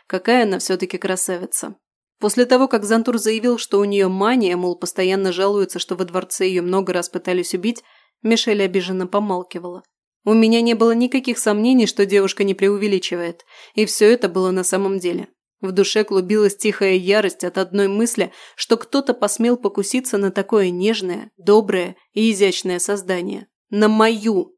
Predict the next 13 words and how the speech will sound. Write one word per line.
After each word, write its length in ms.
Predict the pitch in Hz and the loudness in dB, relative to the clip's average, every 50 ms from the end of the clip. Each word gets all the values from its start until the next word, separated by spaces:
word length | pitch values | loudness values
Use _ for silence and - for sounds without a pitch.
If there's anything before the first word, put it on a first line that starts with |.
| _ _ - | _ _ -4
истинную 640 | 233 226 196 - - - 185 170 170 170 175 180 180 | -2 -2 -2 -2 -4 -4 -4 -4 -4 -4 -6 -6 -6
пару. 440 | - - 196 190 170 160 - - _ _ _ _ _ _ _ _ _ - | -4 -2 0 0 0 -4 -8 -14 _ _ _ _ _ _ _ _ _ -4
Обязательно 720 | 214 196 196 202 202 190 208 196 202 - 180 185 185 185 | -2 0 2 2 2 4 2 0 0 -2 -4 -2 -2 0
выспрошу 500 | 185 190 180 - - 185 - - - 196 | 0 -2 -2 -2 -6 -6 -4 -4 -4 -2
у 20 | |
Мишель 360 | 196 190 185 180 - 226 233 233 | -2 -2 -2 0 0 0 0 0
подробности 680 | - 190 175 180 202 208 208 214 196 180 - - 190 | -2 -4 0 2 2 2 4 2 0 0 0 0 0
и 60 | 185 | 2
разберусь 460 | 185 190 175 185 190 185 190 190 - | 2 0 -2 0 0 0 0 0 0
со 120 | - 202 185 | -2 -2 -2
всеми 300 | - - 233 226 208 185 | -2 0 0 2 2 2
её 240 | 180 170 180 180 | 0 0 0 -2
обидчиками. 680 | 175 175 185 175 - - - - - 180 180 175 170 | -2 -2 -6 -8 -8 -8 -8 -6 -6 -6 -6 -6 -8